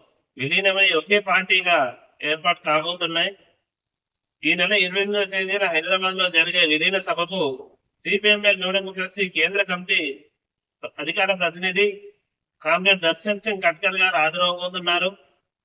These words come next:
అదేవిధంగా జాతీయ నాయకులు కూడా ఈ సభకు హాజరవబోతున్నారు. ఈనాడు దేశంలో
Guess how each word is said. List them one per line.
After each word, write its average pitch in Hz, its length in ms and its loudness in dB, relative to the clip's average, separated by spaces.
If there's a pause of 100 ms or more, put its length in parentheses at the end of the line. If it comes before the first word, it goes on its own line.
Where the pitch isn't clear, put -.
(140)
అదేవిధంగా 208 580 4
జాతీయ 175 400 2
నాయకులు 190 380 0
కూడా 202 140 -2
ఈ 185 100 -2
సభకు 170 300 -6
హాజరవబోతున్నారు. 170 920 -2 (600)
ఈనాడు 208 420 6 (500)
దేశంలో 220 520 2